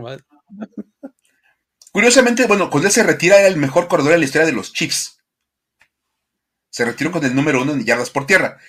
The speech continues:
Speaker 2: que eran como
Speaker 1: Sí.
Speaker 2: cuatro mil ochocientas, una cosa por el estilo. Tampoco era que diga, eras un
Speaker 1: Ujú.
Speaker 2: super número. Pero,
Speaker 1: Sí.
Speaker 2: pero vamos, e-, era, era,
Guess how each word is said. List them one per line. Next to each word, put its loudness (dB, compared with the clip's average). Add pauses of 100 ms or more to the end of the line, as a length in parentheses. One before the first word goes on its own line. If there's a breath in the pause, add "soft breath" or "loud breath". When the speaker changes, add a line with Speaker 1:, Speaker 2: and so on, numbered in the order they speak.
(120 loud breath)
Speaker 2:
que 0
eran 6
como -2
Speaker 1:
Sí. -16
Speaker 2:
cuatro -2
mil 2
ochocientas, -8
una -6
cosa -8
por -2
el -4
estilo. -2
Tampoco -4
era 2
que -8
diga, -2
eras -4
un -12 (100)
Speaker 1:
Ujú. -14
Speaker 2:
super -2
número. -6 (440)
Pero, 0
Speaker 1:
Sí. -18
Speaker 2:
pero -4
vamos, -2 (800)
e-, -2
era, 0
era, -2